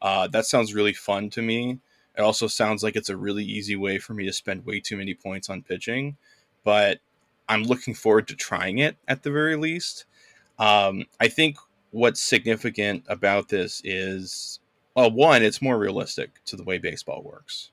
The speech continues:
And anytime we can do that, I think is a big plus. And I think it makes your decisions in team building much more interesting,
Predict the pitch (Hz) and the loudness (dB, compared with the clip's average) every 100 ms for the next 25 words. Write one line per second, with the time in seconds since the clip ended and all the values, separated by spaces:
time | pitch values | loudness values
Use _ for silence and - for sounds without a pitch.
0 | _ 95 92 90 92 - _ _ _ _ | _ -8 -6 -6 -10 -14 _ _ _ _
1 | _ _ _ _ _ _ _ _ 123 123 | _ _ _ _ _ _ _ _ 4 4
2 | 120 123 107 107 101 95 98 98 92 - | 4 2 2 0 -2 -2 0 0 -2 -4
3 | - 92 - 92 80 92 - 90 95 - | -10 -12 -10 -8 -6 -8 -6 -8 -8 -8
4 | - - 107 104 - 123 117 101 104 - | -10 -4 -2 0 0 -2 -4 -4 -6 -6
5 | - 101 107 107 101 101 98 95 - 95 | -8 -8 -4 -4 -4 -6 -8 -10 -12 -14
6 | - 107 104 98 95 95 95 - - 87 | -10 -10 -6 -6 -6 -6 -8 -8 -8 -10
7 | 87 - - - - 67 71 | -12 -14 -12 -12 -10 -14 -16